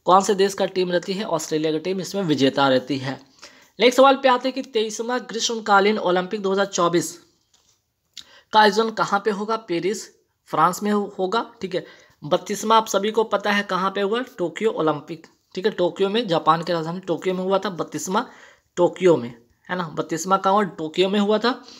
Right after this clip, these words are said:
दो हज़ार तेईस में पन्द्रहवाँ, ठीक है, most important question है, दो हज़ार तेईस में पन्द्रहवाँ पुरुष हॉकी विश्व कप का आयोजन कहाँ पे होगा? ओडिशा, ओडिशा, भारत में। ठीक है, विश्व एथलेटिक्स चैंपियनशिप दो हज़ार बाईस की मेजबानी कौन सा देश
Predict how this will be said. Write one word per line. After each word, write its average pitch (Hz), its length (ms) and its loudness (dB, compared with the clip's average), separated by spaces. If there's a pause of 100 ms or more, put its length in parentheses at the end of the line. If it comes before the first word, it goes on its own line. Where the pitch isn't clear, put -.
(460)
दो 180 80 0
हज़ार 226 160 4
तेईस 262 360 4
में 247 200 -2
पन्द्रहवाँ, 208 500 -2
ठीक 190 180 -14
है, 185 100 -6
most 185 240 -8
important 196 320 -6
question 190 300 -8
है, 208 200 -6 (240)
दो 170 80 4
हज़ार 165 160 6
तेईस 175 260 0
में 202 160 -4
पन्द्रहवाँ 160 640 0
पुरुष 233 240 2
हॉकी 185 380 0
विश्व 175 360 -2
कप 196 140 -2
का 170 120 -2
आयोजन 156 240 -2
कहाँ 151 260 -4
पे 180 60 -4
होगा? 185 160 -4
ओडिशा, 156 500 -2
ओडिशा, 165 480 -2 (640)
भारत 135 380 0
में। 127 120 -8
ठीक 202 200 -6
है, - 180 -4 (1200)
विश्व 285 340 4
एथलेटिक्स 220 800 -2
चैंपियनशिप 226 500 -2
दो 202 160 -2
हज़ार 196 160 -2
बाईस 175 300 2
की 233 80 -6
मेजबानी 170 460 -2
कौन 170 260 -2
सा 202 140 -4
देश 185 360 -2